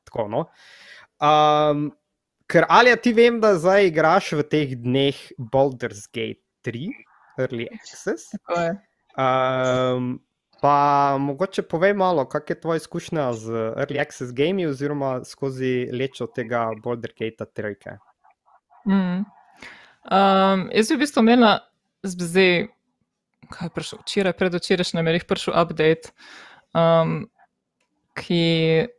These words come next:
Speaker 2: malo zlomi igro. Mislim, zlomi igro v smislu, da oni so do zdaj, eh, to, kar smo počeli,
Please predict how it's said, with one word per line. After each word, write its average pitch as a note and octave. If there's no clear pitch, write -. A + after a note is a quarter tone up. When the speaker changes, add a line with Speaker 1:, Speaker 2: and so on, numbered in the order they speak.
Speaker 2:
malo A3
zlomi F#3
igro. D3
Mislim, F3+
zlomi G#3
igro G#3+
v G#3
smislu, A3
da -
oni G3
so G3
do F3
zdaj, F3
eh, A#3
to, F#3
kar -
smo F#3
počeli, A#3+